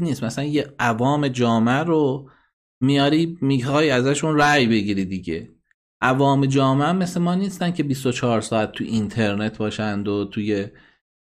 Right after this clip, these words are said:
این سایت ها باشن، رأی داده باشن، وارد باشن، نمیدونه چه خبر هست. میگه رأی این که پولیه، دارید پول جمع میکنید، میگه والا بلا ما که اصلاً پول جمع نمیکنیم،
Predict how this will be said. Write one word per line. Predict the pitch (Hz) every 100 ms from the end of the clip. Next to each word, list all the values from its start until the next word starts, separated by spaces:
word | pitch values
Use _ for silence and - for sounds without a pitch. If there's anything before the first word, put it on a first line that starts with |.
| _ 120
این | 113
سایت | - 113 104 104
ها | 120
باشن، | 110 107 113 110
رأی | 113 113 113
داده | 110 107
باشن، | 107 107 113 110
وارد | 110 104 113 113
باشن، | 107 - 117 113 - - -
نمیدونه | 233 254 233 185 156 135
چه | 139 120
خبر | 117 104 101 92
هست. | 104 85 87 -
میگه | 170 185
رأی | 180 185 196
این | 190 190
که | 190
پولیه، | 175 165 147 139 - - -
دارید | 123 139 160
پول | 165 175 175
جمع | 185 175 165
میکنید، | 165 160 156 151
میگه | 139 143
والا | 131 139 160 143
بلا | 123 135 139 135
ما | 135
که | 135
اصلاً | 120 127
پول | 131 - 165 165
جمع | 143 120
نمیکنیم، | 113 101 87 90 87 -